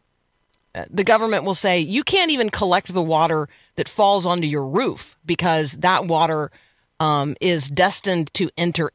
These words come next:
into one of these waterways that will eventually pour into a body of water that is under the jurisdiction of the federal government." Uh, the waters, the quote-unquote waters of the United States. So what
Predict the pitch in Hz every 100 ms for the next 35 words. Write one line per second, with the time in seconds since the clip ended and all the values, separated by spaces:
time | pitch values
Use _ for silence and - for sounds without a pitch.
0 | - 285 311 - 190 156 156 - 185 226
1 | 196 175 156 156 156 143 143 139 131 127
2 | 160 156 175 180 165 156 180 156 254 381
3 | - 262 180 147 120 143 - - 202 190
4 | - 190 226 226 160 135 113 127 - _
5 | _ _ _ 175 180 170 175 190 190 151
6 | 143 143 135 139 - 160 151 139 _ _
7 | _ _ _ 151 170 156 175 175 170 143
8 | 143 143 - 131 147 139 139 - 110 131
9 | 156 311 208 104 _ _ _ _ _ _
10 | _ _ _ _ _ - - 160 156 151
11 | 151 156 175 175 - - 190 196 180 160
12 | 135 151 180 180 160 151 151 135 131 -
13 | 101 - - _ _ - 247 214 202 220
14 | 294 453